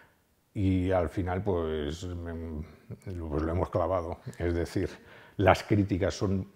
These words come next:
muy buenas, las críticas, todas las críticas que han salido han sido siempre muy buenas. Eh, bueno, la película,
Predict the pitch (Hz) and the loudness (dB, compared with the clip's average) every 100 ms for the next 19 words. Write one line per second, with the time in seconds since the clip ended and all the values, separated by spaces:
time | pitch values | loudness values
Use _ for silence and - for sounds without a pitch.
0 | - 110 127 131 107 110 107 113 117 - | 0 6 8 8 8 6 2 -2 -6 -10
1 | - 90 - 104 101 95 - 104 98 - | -10 -10 -4 -2 0 -2 -2 -2 -2 -2
2 | 101 98 - 95 - 92 95 95 - 87 | -4 -4 -4 -8 -6 -6 -4 -6 -6 -8
3 | - 87 90 98 110 107 101 95 101 - | -8 -8 -6 -2 0 0 -2 -4 -8 -10
4 | - - - - _ _ _ _ _ 110 | -20 -20 -20 -20 _ _ _ _ _ 4
5 | 110 101 92 90 90 98 98 92 90 92 | 6 6 2 0 0 0 0 0 -2 -4
6 | 98 107 107 107 110 | -2 0 2 2 0